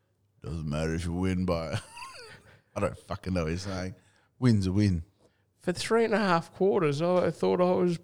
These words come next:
Speaker 2: pretty right, though, because with twelve minutes and sixteen seconds left in the game, Hawthorn had a boundary, or there was a boundary thrown in Hawthorn's forward fifty,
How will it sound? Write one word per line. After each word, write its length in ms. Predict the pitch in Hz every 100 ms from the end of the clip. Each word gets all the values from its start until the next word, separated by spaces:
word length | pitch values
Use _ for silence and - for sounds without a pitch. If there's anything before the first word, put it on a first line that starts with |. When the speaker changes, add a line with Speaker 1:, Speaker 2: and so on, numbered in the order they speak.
| _ _ _
Speaker 2:
pretty 220 | 208 208
right, 340 | 175 196 226 -
though, 220 | 143 131
because 500 | 151 190 190 160 - - _ _ _ _ _ _ _ -
with 160 | 208
twelve 400 | - 269 285 247
minutes 380 | 247 240 233 -
and 100 | 214
sixteen 560 | - 226 - 247 220 196
seconds 460 | - 220 208 185
left 260 | 208 202 -
in 80 | 190
the 80 |
game, 420 | 175 202 175 147 220 - _ _ _ _ _ _ _ _ _ _ _ _ _ _
Hawthorn 500 | - 240 226 233 214
had 180 | 202 196
a 60 |
boundary, 420 | 185 196 196 190 - 185
or 220 | 185 160
there 160 | 175
was 100 | 170
a 60 | 170
boundary 380 | 202 208 196 196
thrown 360 | - 190 170
in 180 | 170 170
Hawthorn's 500 | 175 185 180 180 165
forward 340 | - 185 170 156
fifty, 480 | 180 - 143 185